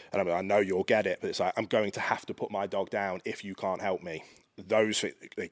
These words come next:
crush me. That f-, and it, that used to be a real burden that I struggled with, still do struggle with it. So that kind of was my solution to that problem, was because I also then didn't have many people to recommend them to. It's not like I wanted to absorb all the business for myself. It's,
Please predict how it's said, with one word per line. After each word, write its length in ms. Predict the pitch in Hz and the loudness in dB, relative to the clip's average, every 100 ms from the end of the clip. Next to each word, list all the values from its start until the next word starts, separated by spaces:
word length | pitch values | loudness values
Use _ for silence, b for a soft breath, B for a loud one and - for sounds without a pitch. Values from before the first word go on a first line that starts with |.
| - | -12
crush 500 | - - 117 - - | -12 4 4 6 0
me. 260 | 87 80 - - | -2 -6 -10 -6
That 80 | 80 | -6
f-, 140 | - - - B B B | -6 -12 -14 B B B
and 140 | - 95 | 0 0
it, 300 | 95 101 98 | -2 -8 0
that 180 | 104 95 | 0 2
used 160 | - | -2
to 40 | 92 | -2
be 120 | 92 | -2
a 60 | |
real 280 | 95 107 101 | 0 2 2
burden 680 | 92 104 101 95 87 95 - | 2 2 2 2 -6 -10 -6
that 100 | 101 | -2
I 40 | 98 | -2
struggled 360 | - 107 92 | 0 0 2
with, 160 | 92 90 | -2 -2
still 220 | - 120 | 4 6
do 160 | 110 104 | 6 -2
struggle 340 | - 104 92 | 0 0 0
with 160 | 90 85 | 0 0
it. 180 | 85 - B B B B | 0 -2 B B B B
So 160 | - 101 | 2 6
that 220 | 104 - | 6 6
kind 220 | 113 101 | 2 2
of 260 | 95 95 - | -2 -6 -10
was 240 | 104 98 | -4 -2
my 100 | 95 | -2
solution 460 | - 104 98 92 92 | -2 2 2 0 -4
to 80 | - | 0
that 160 | 85 | 0
problem, 380 | - 120 101 92 | 8 8 8 -2
was 140 | 92 - | -6 -8
because 280 | 101 98 | -6 -4
I 80 | 98 | 4
also 220 | 110 113 95 | 4 4 -2
then 140 | 92 | -6
didn't 160 | 90 85 | -8 -8
have 160 | 90 | -6
many 180 | 92 90 | -6 -8
people 320 | - 98 92 | -8 -8 -8
to 100 | - | -4
recommend 480 | 92 - 90 104 110 | -4 -4 -2 0 0
them 120 | 92 | -4
to. 140 | 78 76 | -6 -8
It's 200 | 67 - | -8 0
not 120 | 101 | 2
like 100 | 95 | 4
I 60 | 98 | 4
wanted 240 | 90 90 | 2 0
to 80 | 95 | -4
absorb 360 | 87 98 92 | 0 2 4
all 120 | 92 90 | 4 2
the 80 | |
business 340 | 87 92 95 92 | 0 -2 -2 -4
for 80 | 90 | -4
myself. 600 | 87 - 98 90 - - | 2 6 6 4 -4 -6
It's, 200 | - | -6